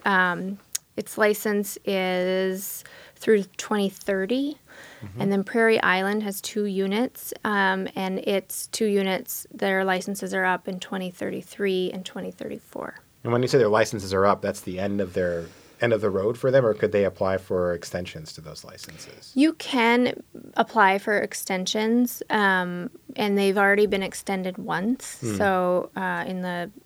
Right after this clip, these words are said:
Speaker 1: twenty thirteen, twenty fourteen time period, they were extended to their current end of license. Um, so it, Xcel could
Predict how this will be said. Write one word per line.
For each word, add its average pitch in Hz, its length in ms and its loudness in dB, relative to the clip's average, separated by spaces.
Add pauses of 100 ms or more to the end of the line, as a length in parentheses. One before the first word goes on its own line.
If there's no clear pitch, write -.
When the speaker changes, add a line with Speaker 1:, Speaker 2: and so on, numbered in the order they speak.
(200)
Speaker 1:
twenty 196 300 -4
thirteen, 190 800 -4
twenty 190 240 -8
fourteen 196 640 -6
time 208 260 -2
period, 247 380 4
they 220 100 4
were 196 120 4
extended 190 640 0 (240)
to - 100 -2
their 196 140 2
current 202 500 2
end 220 220 2
of 214 100 2
license. 233 540 2 (400)
Um, 185 360 -2 (440)
so 180 320 2
it, - 220 0 (180)
Xcel 208 380 4
could 185 440 0